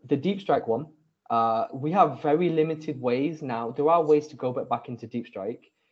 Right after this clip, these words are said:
but it's an extra layer of R N G. Um, so getting one point from killing something from Deep Strike is gonna be quite difficult.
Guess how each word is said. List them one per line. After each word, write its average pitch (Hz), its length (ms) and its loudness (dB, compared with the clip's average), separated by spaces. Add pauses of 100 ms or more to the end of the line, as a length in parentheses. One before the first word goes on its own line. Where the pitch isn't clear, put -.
(360)
but 135 140 -2
it's 139 240 -4
an 143 200 -4
extra 143 300 0
layer 127 240 0
of 120 100 -4
R 113 240 2
N 113 100 -6
G. 98 340 -8 (520)
Um, 110 640 0
so 127 400 -2 (200)
getting 156 560 0
one 135 220 -6
point 131 360 -8
from 120 220 -6
killing 127 260 -6
something 117 320 -10
from 110 200 -10
Deep 123 220 -6
Strike 104 320 -6
is 110 120 -10
gonna 117 180 -6
be 123 100 -6
quite - 380 -6
difficult. 117 460 -14